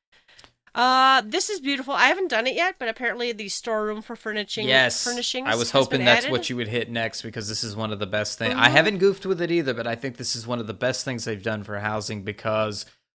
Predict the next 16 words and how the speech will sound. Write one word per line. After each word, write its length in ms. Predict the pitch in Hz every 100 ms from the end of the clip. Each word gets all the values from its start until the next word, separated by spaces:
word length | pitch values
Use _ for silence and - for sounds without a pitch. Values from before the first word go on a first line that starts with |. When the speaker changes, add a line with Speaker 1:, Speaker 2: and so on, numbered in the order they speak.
| -
Speaker 2:
we 220 | 120 139
have 260 | 131 143 143
all 220 | 127 143
kinds 300 | - 151 139
of 60 | 135
shit 320 | - 151 143
skewed 440 | - - 147 151 147
about 320 | 139 139 135
on 180 | 135 123
people's 480 | - 156 151 120
retainers 720 | 120 120 - 135 139 135 131 -
because 460 | 127 123 120 120
we 160 | 117 113
just 320 | 135 127 -
can't 240 | 135 123
hold 480 | - 123 123 120 120